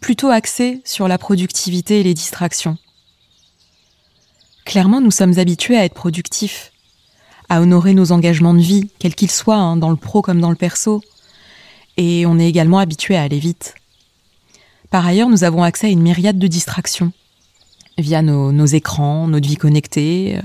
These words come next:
euh, nos amis, nos collègues, nos familles, euh, pour certains, les relations extra-conjugales. Et pour certains, enfin, je sais pas si, si vous faites attention, mais on a aussi beaucoup de réflexes quand on rentre chez soi, par exemple.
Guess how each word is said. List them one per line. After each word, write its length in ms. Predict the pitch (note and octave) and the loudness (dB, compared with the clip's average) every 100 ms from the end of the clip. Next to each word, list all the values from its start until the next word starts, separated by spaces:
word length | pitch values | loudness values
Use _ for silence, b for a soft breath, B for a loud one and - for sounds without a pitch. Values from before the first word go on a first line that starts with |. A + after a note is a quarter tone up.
| - | -2
euh, 40 | |
nos 240 | D#3+ E3 D#3+ | 2 4 4
amis, 420 | D3+ D#3+ F#3 G3 | 2 2 2 4
nos 140 | F3+ | 2
collègues, 420 | - D#3+ D3+ E3+ | 2 0 0 2
nos 120 | E3+ D3+ | 2 0
familles, 640 | D#3 D3+ D#3 F3 G3 G3 | 2 2 2 2 0 -2
euh, 100 | F3 - B B B | -6 -10 B B B
pour 140 | - - | -8 -4
certains, 380 | E3+ - F3 | -4 -2 0
les 80 | E3+ | 0
relations 320 | D3+ D3+ - | 0 0 0
extra-conjugales. 840 | D#3 - E3 D#3 D#3 D3+ E3+ G#3+ A3+ _ _ _ b b b b b b b b b b b b b | -2 0 -2 2 2 4 0 -2 -6 _ _ _ b b b b b b b b b b b b b
Et 80 | F3 | -4
pour 220 | - F3 | -2 -6
certains, 560 | - F3+ - B3 D4 D#4 _ _ _ _ _ _ _ _ - | -2 -4 -2 -2 -2 -8 _ _ _ _ _ _ _ _ -12
enfin, 140 | - | -8
je 80 | D#3 | -6
sais 120 | - | -6
pas 160 | D3+ G#3 | -2 -4
si, 240 | - - - - | -4 -10 -12 -12
si 160 | - | -10
vous 80 | F3 | -8
faites 180 | D#3+ D#3+ | -8 -6
attention, 420 | D#3 E3+ - - | -6 -6 -8 -6
mais 100 | C4 | -2
on 120 | E3 D#3 | 0 0
a 80 | |
aussi 320 | D#3+ E3 - - | 0 -2 -8 -6
beaucoup 260 | F#3 - G#3 | -4 -2 -2
de 80 | |
réflexes 560 | A3+ B3+ B3+ A#3+ - - _ _ _ | -2 -2 -2 -4 -8 -12 _ _ _
quand 220 | - E3+ | -10 -4
on 40 | E3+ | -2
rentre 220 | E3+ E3 | 0 0
chez 140 | - | -2
soi, 240 | F3 - G3 | -4 -2 -2
par 200 | F3 C#3+ | -2 -4
exemple. 460 | C#3+ - D3+ - | -6 -6 -6 -8